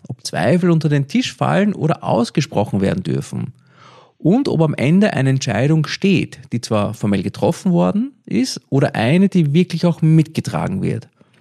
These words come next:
Und in dieser Folge geht's deshalb jetzt nicht um Methoden, auch nicht um Tools und auch nicht um Checklisten. Es geht, wenn du so willst, um diese Prozessintelligenz und um die Haltung, mit der wir Entscheidungsräume öffnen,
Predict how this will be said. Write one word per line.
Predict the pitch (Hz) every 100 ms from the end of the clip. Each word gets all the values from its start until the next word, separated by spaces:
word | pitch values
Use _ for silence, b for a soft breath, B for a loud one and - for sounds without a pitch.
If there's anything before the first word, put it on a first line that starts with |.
| b b b
Und | - 160
in | 165
dieser | 247 247
Folge | - 214 214 208 214
geht's | 175 170
deshalb | - 156 180 165
jetzt | 160 - 165
nicht | 196 170
um |
Methoden, | 143 135 147 202 214 202
auch | 170
nicht | 156 147
um | 135
Tools | 175 208 247 196
und |
auch | 165
nicht | 160 165
um | 156 -
Checklisten. | 196 - 98 - - 151 196 B B B B B
Es | 143 127
geht, | - 165
wenn | 175
du | 160
so | 156
willst, | 147 156 156
um | 139
diese | 135 143
Prozessintelligenz | 143 135 - 160 - - 113 101 90 78 78 - - - _ b b b b b -
und | 170 269 -
um | - 170
die | 143
Haltung, | - 254 - 196 233 202
mit | 151
der | 139 147
wir | 160
Entscheidungsräume | 147 139 139 104 196 196 180 143 156 160
öffnen, | - 165 - 147 135 131